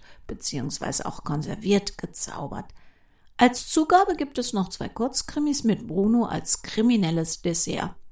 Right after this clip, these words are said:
Alles sehr schön bebildert. Ich bin ja einer von denen, die Kochbücher mit Bildern brauchen. Ich hätte auch gerne auf Krimi-Kalender hingewiesen. Aber trotz intensiver Suche bin ich in diesem Jahr nicht fündig geworden.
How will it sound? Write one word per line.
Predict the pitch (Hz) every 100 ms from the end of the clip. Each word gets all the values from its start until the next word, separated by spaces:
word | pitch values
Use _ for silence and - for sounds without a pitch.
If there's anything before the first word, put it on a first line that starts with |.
| - - - - - - - - - -
Alles | 190 190 269 359 -
sehr | - 175 170
schön | 165 220 240
bebildert. | 262 - 190 156 - - - - - - - - -
Ich | -
bin | - 226
ja | 214 -
einer | 196 196
von | 202 196
denen, | 180 190 196 180
die | 165
Kochbücher | - 214 - - 143 185
mit | 170 180 -
Bildern | 175 147 135 123
brauchen. | - 117 104 - 165 - -
Ich | 262 -
hätte | 269 277 -
auch | - -
gerne | - 170 180 233 277 -
auf | - 226 233 -
Krimi-Kalender | - 185 185 185 180 - 185 165 160 151
hingewiesen. | 131 139 143 160 147 117 120 - 120 - - - _ _ - -
Aber | 254 247
trotz | 269 269 - -
intensiver | 247 254 269 247 220 233 226 240 240
Suche | 226 185 214
bin | 233 226
ich | 233 240
in | 226
diesem | 208 208 233
Jahr | 185 180
nicht | 185 202 -
fündig | - 180 156 - -
geworden. | - - - - 185